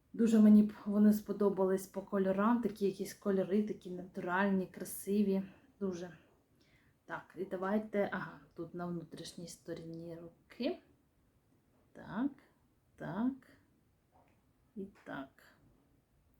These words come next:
Ось так, мгм, так, <laughs> я вам все показала, як то кажуть. Так,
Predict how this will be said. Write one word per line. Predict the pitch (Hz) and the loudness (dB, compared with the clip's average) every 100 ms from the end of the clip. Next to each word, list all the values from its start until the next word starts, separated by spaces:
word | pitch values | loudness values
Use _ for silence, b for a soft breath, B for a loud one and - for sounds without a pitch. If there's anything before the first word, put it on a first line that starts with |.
| _ _ _ _ _ - | _ _ _ _ _ -12
Ось | 180 - - _ _ _ | -12 -10 -20 _ _ _
так, | - 170 - - | -16 -16 -18 -20
мгм, | - 156 160 151 _ | -20 -16 -16 -20 _
так, | - - - | -20 -14 -4
<laughs> | 208 | 0
я | 196 | 2
вам | 196 | 2
все | 190 208 | 0 -6
показала, | - 196 185 165 - - - | -8 -10 -10 -12 -14 -16 -18
як | - _ | -20 _
то | - | -18
кажуть. | - 190 - B B B B B B | -12 -12 -12 B B B B B B
Так, | - | -18